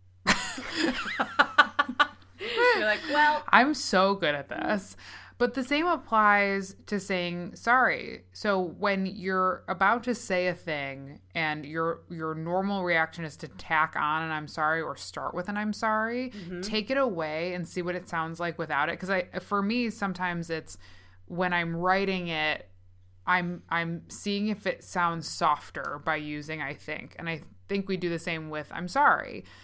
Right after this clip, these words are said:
Speaker 1: is it sounds softer and it sounds a little bit nicer and it sounds like, "Let me take the heat versus me putting the heat on you." And we're thinking through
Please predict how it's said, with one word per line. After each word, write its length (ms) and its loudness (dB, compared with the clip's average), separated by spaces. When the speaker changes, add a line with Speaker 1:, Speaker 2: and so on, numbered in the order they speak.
Speaker 1:
is 280 0
it 160 -6
sounds 240 2
softer 640 -2
and 120 -6
it 160 -6
sounds 300 -2
a 60 -4
little 260 0
bit 220 0
nicer 640 -4
and 160 -4
it 100 -8
sounds 300 -2
like, 260 -2
"Let 180 0
me 200 4
take 300 -8
the 80 -2
heat 380 -4
versus 400 -8
me 140 -2
putting 220 -8
the 60 -10
heat 280 -4
on 280 -2
you." 520 0
And 180 2
we're 140 2
thinking 480 0
through 720 0